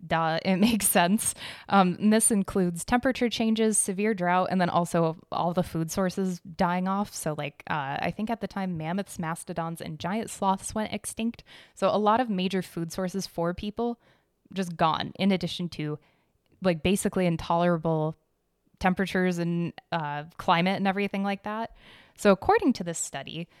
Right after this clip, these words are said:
an estimated, like, sixty-six percent of current genetic diversity also may have been lost during this population drop. And then all of these things together are what led to a major threat to the human species. Like, literally one point three percent was <laughs> left. So,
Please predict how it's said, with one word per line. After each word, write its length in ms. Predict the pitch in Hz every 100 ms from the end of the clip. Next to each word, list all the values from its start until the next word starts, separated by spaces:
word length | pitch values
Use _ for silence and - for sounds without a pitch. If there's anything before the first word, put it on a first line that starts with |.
| _
an 80 | 196
estimated, 640 | - 226 - 254 240 220
like, 180 | 180 165
sixty-six 600 | - - - 247 - -
percent 480 | - 202 - 170 170 -
of 180 | 180 175
current 300 | - 214 208
genetic 400 | 208 180 175 -
diversity 600 | 160 156 160 202 226 247 - _ _ _
also 540 | 185 190 190 175 160 165 -
may 160 | 170
have 140 | 156 156
been 120 | 170
lost 340 | 151 147 - -
during 280 | 151 147 147
this 120 | 151
population 680 | - - 170 214 226 - -
drop. 340 | - - - -
And 160 | - 214
then 140 | 202
all 160 | 220 269
of 120 | 294
these 180 | 269 -
things 180 | 226 214
together 680 | - 160 156 165 247 285 277
are 100 | 185
what 160 | 190 175
led 240 | 180 175 -
to 260 | 170 160 -
a 80 | 185
major 580 | 185 185 190 202 220 220
threat 360 | 196 170 165 -
to 100 | 170
the 80 |
human 300 | 165 151 147
species. 420 | 156 143 147 - 180
Like, 180 | 185
literally 380 | 185 202 185 160
one 300 | 151 180 202
point 200 | 208 190
three 140 | 190 185
percent 380 | 185 - 165
was 140 | 180 180
<laughs> 100 | 208
left. 220 | 165 -
So, 260 | - 165